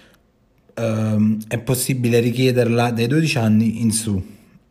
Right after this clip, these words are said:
<clears throat> È un'iniziativa, mm, fa parte della banca Nexi, quindi ha un iban italiano, e l'app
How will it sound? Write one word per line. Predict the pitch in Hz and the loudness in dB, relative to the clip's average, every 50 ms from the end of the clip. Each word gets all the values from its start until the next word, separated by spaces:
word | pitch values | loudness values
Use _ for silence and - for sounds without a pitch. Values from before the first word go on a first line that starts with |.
| _ _ | _ _
<clears throat> | - - - - 107 98 - - - - - _ - - - - - - - - - _ _ _ _ _ _ | 0 0 0 0 -2 -4 -4 -8 -16 -20 -20 _ -20 -20 -20 -20 -20 -20 -20 -20 -20 _ _ _ _ _ _
È | - 123 123 | -6 -4 0
un'iniziativa, | 123 127 131 127 131 131 120 123 - 135 131 131 147 156 143 139 135 135 135 135 127 123 123 | 0 2 2 2 2 2 0 0 0 0 0 2 2 2 2 4 4 4 2 2 2 2 2
mm, | 120 120 120 120 120 117 113 113 110 107 101 98 - - - - - - _ - | 2 2 2 2 2 2 4 4 2 2 0 -2 -6 -12 -16 -16 -16 -16 _ -18
fa | - - - 131 | -8 -4 -2 0
parte | 123 151 156 147 - - - 139 135 | 2 4 4 2 2 0 0 0 0
della | 123 123 123 123 123 123 | 2 2 2 2 2 0
banca | 120 117 123 123 120 104 120 | 0 0 0 0 0 0 0
Nexi, | 117 117 110 107 - - - - 143 156 160 156 - - - _ _ _ _ _ _ _ - - - _ _ _ _ _ _ _ _ _ _ _ _ _ _ _ - - _ _ _ | 2 2 2 0 0 -4 -6 -2 -2 -2 -2 -2 -6 -12 -20 _ _ _ _ _ _ _ -20 -20 -20 _ _ _ _ _ _ _ _ _ _ _ _ _ _ _ -20 -20 _ _ _
quindi | - 113 110 107 107 107 104 101 - - - - | -2 0 0 2 2 0 0 -2 -6 -12 -16 -12
ha | - 104 104 107 | -8 -4 -2 0
un | 107 104 104 104 104 104 104 104 104 | 2 4 4 4 4 4 4 2 2
iban | 104 110 113 110 113 113 110 117 | 0 -2 -2 0 2 2 2 0
italiano, | 110 113 - 117 113 107 107 104 98 98 95 107 135 160 156 - - - - _ _ _ _ - - _ _ _ _ _ - - _ _ _ _ _ _ _ _ - - - - _ - - _ _ _ _ _ _ _ _ _ _ _ _ _ | 0 -2 -2 0 0 0 0 0 0 0 0 0 0 -2 -2 -4 -10 -20 -20 _ _ _ _ -20 -20 _ _ _ _ _ -20 -20 _ _ _ _ _ _ _ _ -20 -20 -20 -20 _ -20 -20 _ _ _ _ _ _ _ _ _ _ _ _ _
e | - 139 143 147 143 139 139 135 139 135 143 | -4 0 2 4 4 4 4 4 2 2 2
l'app | 165 175 165 139 143 - - - | 2 2 0 0 -2 -4 -2 0